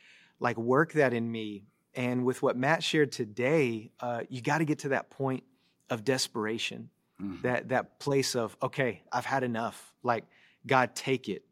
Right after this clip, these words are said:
Speaker 1: remove it, work it out of me, uh, so that something new can be formed and, and that name transformation can, can take place." Um, and I, I love it, Matt. Uh, you know, you, you can hear from, from Matt's heart and from his ministry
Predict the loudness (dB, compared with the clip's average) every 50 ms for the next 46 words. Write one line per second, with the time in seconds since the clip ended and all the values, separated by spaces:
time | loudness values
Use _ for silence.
0 | _ _ -10 -8 -6 -2 2 2 2 2 2 -2 -4 -8 -8 _ _ _ _ -20
1 | _ _ _ -8 -2 2 2 2 4 4 4 4 4 4 2 4 4 4 2 0
2 | -2 -6 -8 -8 -8 -10 -14 _ _ _ _ _ _ _ _ -6 -4 -2 0 0
3 | 2 4 4 4 4 4 2 2 2 2 0 -2 -2 -2 -2 -2 0 0 -2 0
4 | 0 0 0 0 0 0 -2 -4 -2 -2 -6 -6 -6 -6 -4 -4 -4 -4 -6 -6
5 | -6 -6 -6 -6 -8 -10 -8 -6 -4 -2 2 2 0 0 -2 -4 -4 -4 -2 -2
6 | -2 -2 -2 -4 -6 -6 -6 -8 -10 -10 -10 -8 -6 -6 -4 -4 -4 -6 -8 -8
7 | -10 -12 -10 -10 -10 -10 -12 -14 -12 -8 -8 -8 -6 -4 -4 -4 -6 -8 _ -8
8 | -6 -6 -6 -6 -8 -10 -12 -14 _ _ -20 -20 -20 -20 -20 _ -4 0 0 0
9 | 0 0 -4 -6 -6 -4 0 4 4 4 6 4 4 6 6 4 4 2 0 -2
10 | -2 -4 -6 -6 -8 -12 _ _ _ _ _ _ _ -6 -2 -2 0 0 -2 -4
11 | -6 -8 -14 _ _ -12 -4 0 2 4 4 4 4 2 2 2 0 0 2 2
12 | 0 2 4 4 6 6 4 4 4 2 2 2 2 0 0 0 0 0 -2 -4
13 | -2 2 2 2 2 0 -2 -2 0 2 2 0 -2 -4 -6 -8 -6 -4 -4 -4
14 | -4 -6 -6 -6 -4 -4 -2 0 0 0 -2 -2 -4 -6 -6 -6 -8